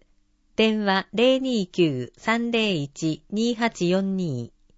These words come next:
救急搬送における選定療養費の徴収を開始。救急医療体制を維持するため、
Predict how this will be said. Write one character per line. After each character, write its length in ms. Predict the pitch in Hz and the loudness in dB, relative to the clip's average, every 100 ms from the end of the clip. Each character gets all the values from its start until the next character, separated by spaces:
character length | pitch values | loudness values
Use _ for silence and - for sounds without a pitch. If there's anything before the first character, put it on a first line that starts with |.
| _ _ _ _ _ _ _ _ _ _ _ _ _ - - - _ _ _ _ _ _ _ _ _ _ | _ _ _ _ _ _ _ _ _ _ _ _ _ -20 -20 -20 _ _ _ _ _ _ _ _ _ _
救 320 | - 254 285 294 | -2 2 2 0
急 300 | - 269 262 | -2 -2 0
搬 260 | 269 262 | -2 -2
送 300 | 254 208 196 | -2 0 0
に 180 | 175 160 | 0 0
お 80 | 165 | 0
け 180 | 185 170 | 2 2
る 240 | 160 156 - | 2 0 -2
選 320 | - 262 269 | 0 0 0
定 300 | - 247 240 | 2 2 4
療 260 | 240 240 | 6 6
養 240 | 247 240 226 | 6 4 2
費 220 | 220 170 | 0 0
の 160 | 151 151 | 0 0
徴 280 | 208 208 | 2 2
収 380 | 214 - 202 196 | 0 -2 0 2
を 160 | 180 175 | 2 2
開 300 | - 185 185 | 0 -2 -2
始。 360 | - 175 165 _ _ _ _ _ _ _ _ _ _ _ _ - | -4 -4 -4 _ _ _ _ _ _ _ _ _ _ _ _ -2
救 220 | 254 269 | 2 2
急 280 | - 269 262 | 0 -2 0
医 120 | 247 | 0
療 220 | 247 247 | 4 4
体 260 | 254 254 247 | 4 2 0
制 260 | - 190 175 | 0 0 2
を 140 | 160 | 2
維 80 | 208 | 2
持 160 | 233 | -2
す 120 | - 170 | -2 -2
る 140 | 156 | -2
た 160 | 156 151 | -2 -4
め、 260 | 147 139 | -4 -6